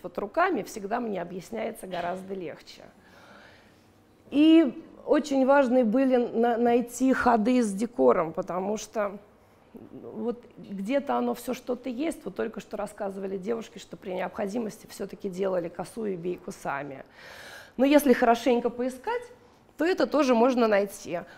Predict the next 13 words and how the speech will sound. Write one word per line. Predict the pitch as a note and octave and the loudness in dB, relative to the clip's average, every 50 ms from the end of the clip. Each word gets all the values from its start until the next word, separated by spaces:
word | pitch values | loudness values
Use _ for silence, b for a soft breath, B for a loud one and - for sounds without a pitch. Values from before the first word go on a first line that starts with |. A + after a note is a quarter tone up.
| B B B | B B B
Моя | F#3+ G#3 A3+ B3 C4+ | -2 0 2 2 2
любимая | C4 B3+ A3+ G#3+ C#4+ D#4+ D#4+ D#4+ B3 | 0 0 -2 -2 0 0 0 -2 -4
декоративная | F#3+ A3 - - G3+ G3+ G#3 G#3 - B3+ A3+ A#3 A3 G3 | -6 -8 -6 -4 -4 -4 -4 -6 -8 -10 -8 -6 -6 -4
вот | G3 G#3 G3+ | -6 -4 -6
эта | G#3+ G#3+ G#3+ G#3+ | -6 -6 -6 -6
бейка, | F#3+ G3+ A3 B3 C4+ - - E3+ E3 F3+ D#3+ D3+ D3 | -6 -6 -8 -8 -8 -6 -8 -8 -8 -8 -12 -12 -10
джинсовая | D#3 F3 A#3 C4 A3 - - - G3+ F3+ F3 | -6 -4 -4 -2 -4 -6 -8 -8 -8 -8 -6
косая | F3 - F#3 F3 - - F3+ F3+ F#3 | -6 -8 -8 -6 -4 -2 -2 -2 -2
бейка, | F#3 G#3+ B3+ D4 D4+ - - - | -2 -2 -4 -4 -4 -6 -8 -8
которая | - F3 F3 - G3 F#3+ F#3+ F#3 F#3 | -8 -8 -4 -2 -2 0 0 0 -2
продается | F3+ - G#3 G3 G#3 A3 A#3+ C4+ B3 - - - F3 D3+ | -2 -4 -4 -2 0 2 2 2 2 0 -2 -6 -6 -4
у | E3 F3 | -2 -2
нас | F3+ E3+ D3 D3 | -2 -4 -6 -8